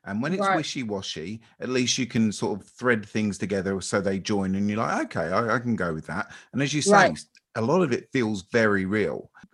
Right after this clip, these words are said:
Speaker 1: to an extent, but
Speaker 2: You're
Speaker 1: that
Speaker 2: right.
Speaker 1: ending just smashes every, all of it apart. It's, it, it does, it doesn't make sense. It leaves you questioning so many things that you've previously watched, like you
Speaker 2: Right.
Speaker 1: just said. Uh,
Speaker 2: Exactly.
Speaker 1: and I'm really disappointed by that ending,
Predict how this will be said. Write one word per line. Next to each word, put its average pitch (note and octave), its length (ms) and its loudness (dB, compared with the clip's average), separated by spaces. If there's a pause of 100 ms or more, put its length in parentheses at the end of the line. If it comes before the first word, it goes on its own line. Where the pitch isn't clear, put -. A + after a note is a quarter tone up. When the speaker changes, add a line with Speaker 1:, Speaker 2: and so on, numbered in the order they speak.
(200)
Speaker 1:
to C3 140 0
an G2 80 0
extent, - 420 0 (400)
but E3+ 260 -2
Speaker 2:
You're G#3 160 2
Speaker 1:
that G3 80 4
Speaker 2:
right. F3+ 80 0
Speaker 1:
ending D3+ 640 -2 (260)
just A3+ 340 0
smashes F#3+ 480 0
every, F3+ 220 2
all E3+ 220 4
of F#3 100 4
it - 100 4
apart. G#3+ 500 2
It's, B2 220 -4
it, - 120 -4
it C3+ 300 -2
does, E3+ 240 4
it D3 220 -2
doesn't E3 300 2
make G2+ 220 2
sense. F#2 280 -2
It - 80 -2
leaves D3 300 0
you C#3+ 200 -4
questioning B2+ 680 0
so A#2+ 240 2
many A#2 160 4
things A2+ 320 0
that - 80 -6
you've G#2+ 160 -8
previously G2 500 -2
watched, B2+ 400 -4
like - 160 -2
you A3 60 4
Speaker 2:
Right. F3+ 180 2
Speaker 1:
just - 240 -8
said. G3 320 -4 (260)
Uh, G3 40 -4
Speaker 2:
Exactly. G3 520 4
Speaker 1:
and B2+ 100 4
I'm D3+ 160 4
really F#3+ 200 4
disappointed D#3 760 -2
by A2 200 -2
that G#2+ 240 -2
ending, A2+ 540 -2